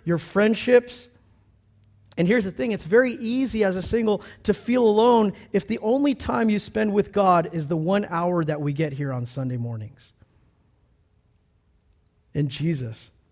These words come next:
how many times through Scripture do we see him escaping the crowds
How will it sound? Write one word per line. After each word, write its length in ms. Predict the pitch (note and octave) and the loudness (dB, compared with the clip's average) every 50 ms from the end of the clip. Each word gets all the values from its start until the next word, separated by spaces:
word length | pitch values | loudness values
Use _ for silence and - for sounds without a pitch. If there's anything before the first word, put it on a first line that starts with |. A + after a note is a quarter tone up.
| _ _ _ _ _ _ | _ _ _ _ _ _
how 160 | - - E3+ G3 | -8 -6 -4 -2
many 160 | G#3 G3+ F3 | -2 -2 -4
times 480 | - - - F3+ F#3 F3+ E3 C#3+ - | -6 -8 -8 -4 -4 -2 -4 -4 -6
through 200 | - - D3+ D3 | -8 -8 -8 -8
Scripture 640 | C3+ - - - E3+ E3 - - - A#2 G#2 G#2+ - _ _ _ _ _ _ _ _ _ _ _ _ _ _ | -8 -10 -12 -12 -12 -12 -12 -14 -14 -14 -14 -16 -18 _ _ _ _ _ _ _ _ _ _ _ _ _ _
do 120 | - D3 | -6 -4
we 180 | C#3+ F3 F#3+ F#3 | -2 -2 -2 -4
see 260 | - - - G3 E3+ | -4 -6 -6 -6 -6
him 320 | C#3+ - - F3+ F3 D#3+ | -6 -4 -4 -2 -2 -2
escaping 600 | C#3+ C3 - - - - F3 F#3 F3 - F3+ E3+ | -2 -4 -6 -12 -6 -4 -2 -2 -2 -2 -4 -4
the 60 | D#3 D3 | -4 -6
crowds 600 | - - E3+ E3 D#3 C#3+ B2+ B2 A#2 - - - | -6 -6 -4 -2 -2 -2 -2 -4 -8 -12 -18 -20